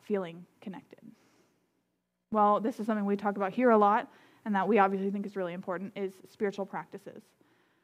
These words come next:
Uh, so we have these little pamphlets here for those in the building in the foyer. Uh, it's on the wall to the right when you walk out those doors. For those online, I think it's, like, somewhere down here, there are links,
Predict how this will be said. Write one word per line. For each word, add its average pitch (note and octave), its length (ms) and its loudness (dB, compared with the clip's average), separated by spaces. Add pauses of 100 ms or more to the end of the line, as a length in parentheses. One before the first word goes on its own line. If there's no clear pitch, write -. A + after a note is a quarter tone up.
(120)
Uh, G#3 220 4
so A3 160 4
we A#3+ 140 4
have B3 200 2
these A3 280 -4 (180)
little F#3+ 400 -4 (400)
pamphlets G#3 480 -8
here A3 320 -2 (260)
for G#3 240 0
those A3+ 200 6
in A#3 80 6
the A#3 40 6
building A3 280 6
in A3 160 -2
the G#3 80 -4
foyer. C4 500 4 (400)
Uh, G3+ 200 -2
it's F#3+ 120 -10
on G3 140 -4
the F#3+ 100 -4
wall G#3 480 0
to - 80 -10
the G3+ 80 -6
right F#3+ 220 -6
when G3+ 100 -6
you G3 300 -8
walk G#3 240 -6
out F#3+ 120 -6
those G3 180 -8
doors. G#3 360 -4 (400)
For A#3 220 6
those A#3 240 8
online, A3+ 460 4
I A#3+ 40 0
think G#3 160 -6
it's, - 160 -12
like, - 220 -20 (340)
somewhere A3+ 400 4
down G#3+ 280 4
here, A3+ 360 4
there G#3 180 4
are G3+ 160 4
links, G#3+ 560 -2